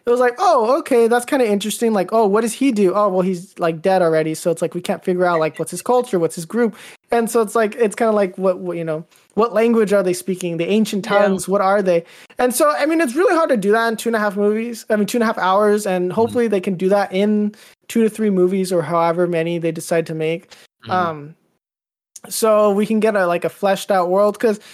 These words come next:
Speaker 1: it does seem interesting. And, like, I
Speaker 2: It
Speaker 1: don't
Speaker 2: looks
Speaker 1: know, like,
Speaker 2: cool.
Speaker 1: it, yeah,
Speaker 2: <laughs>
Speaker 1: it looks cool and everything. And, like, something that I kind of, like, while some of the characters were maybe not as, like, three-dimensional as others, something I did appreciate was, like,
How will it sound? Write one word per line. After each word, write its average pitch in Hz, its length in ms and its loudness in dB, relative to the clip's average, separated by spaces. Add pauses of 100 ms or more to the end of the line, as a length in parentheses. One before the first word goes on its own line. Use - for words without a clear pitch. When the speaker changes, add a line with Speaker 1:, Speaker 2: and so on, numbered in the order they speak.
(180)
Speaker 1:
it 233 180 0
does 330 280 2
seem 214 240 0
interesting. 190 680 -2 (320)
And, 208 460 -2 (320)
like, 214 320 -2 (220)
I 262 60 2
Speaker 2:
It - 20 2
Speaker 1:
don't 254 100 4
Speaker 2:
looks - 0 -
Speaker 1:
know, 220 140 4
like, 214 120 0
Speaker 2:
cool. 95 160 -8 (720)
Speaker 1:
it, 269 180 2
yeah, 240 300 2
Speaker 2:
<laughs> - 20 4
Speaker 1:
it 247 60 4
looks 311 260 0
cool 311 300 0
and 247 100 2
everything. 254 480 2
And, 214 100 2
like, 202 160 0
something 262 300 -6
that 240 160 2
I 196 100 0
kind 214 220 -4
of, 196 80 0
like, 165 220 -2
while 196 300 2
some 262 220 -2
of 254 60 -4
the 247 60 0
characters 220 500 0
were 190 60 -2
maybe 180 280 0
not 170 240 -2
as, 165 220 -2
like, 151 360 -4 (840)
three-dimensional 202 720 0
as 180 160 2
others, 185 460 0
something 226 320 -2
I 196 80 2
did 190 180 0
appreciate 175 600 0
was, 165 220 -2
like, 156 340 0